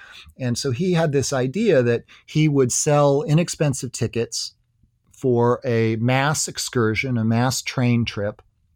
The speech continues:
Hundreds of people would load onto this train, and they'd go to a temperance rally, and they'd listen to bands, and they'd listen to speeches, and then they'd come back. And so he sold these tickets, and huge numbers of people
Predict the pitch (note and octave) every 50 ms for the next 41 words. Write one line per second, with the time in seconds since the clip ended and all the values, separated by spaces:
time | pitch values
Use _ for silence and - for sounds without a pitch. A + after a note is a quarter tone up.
0 | _ _ _ _ _ _ _ - - - - - - - E3+ F3 F3 E3+ - D#3
1 | C3 - D3 B2+ - B2+ B2+ B2 A#2 G#2+ A#2+ B2+ C3+ D3 D3 C#3 C#3+ C#3 C3+ B2
2 | B2+ B2 - - - - A#2+ A2 A2 A2 A2 A#2 C3 B2+ _ _ _ _ _ _
3 | _ _ _ _ _ _ _ _ _ - B2+ B2+ C3+ C3+ C3 A#2+ B2 D3 D3 D3
4 | C#3+ C3+ C3 - - F3+ F3 D3 C3+ A#2+ A2+ - - A2+ G#2+ G2+ F#2+ F#2 G2+ A#2+
5 | D3 C#3+ A2+ G#2 G2 A2+ D3 C#3+ - - B2+ A2+ F#2 A2 G#2 G#2+ A2 A2 A2+ A2+
6 | - G2+ F#2+ F#2+ F#2+ A#2 C3 B2 - B2+ A2+ G#2 - - - G#2 G2 - - G#2+
7 | G2 G2 A2 G#2+ G#2+ G#2 G#2+ G#2 F#2+ - - B2+ A2+ C#3 F#3 D#3+ - - - _
8 | _ _ _ - - - - _ - - - - _ _ - A#2 A#2 A2+ - -
9 | B2+ B2 A#2+ - - - F3+ G3 A3+ A#3+ G3+ F3 A#2+ - - - B2 - - A2
10 | A#2+ - - - - _ _ _ _ _ _ _ _ _ A#2+ A#2 A#2 A#2 A2 A2
11 | A2 - - - - F3+ G3 G#3+ A3 A3 G3+ D#3 - D#3 D3 C#3+ C#3+ C#3 C3 A2+
12 | B2+ A#2+ - - - D3+ C#3 - B2+ A#2+ -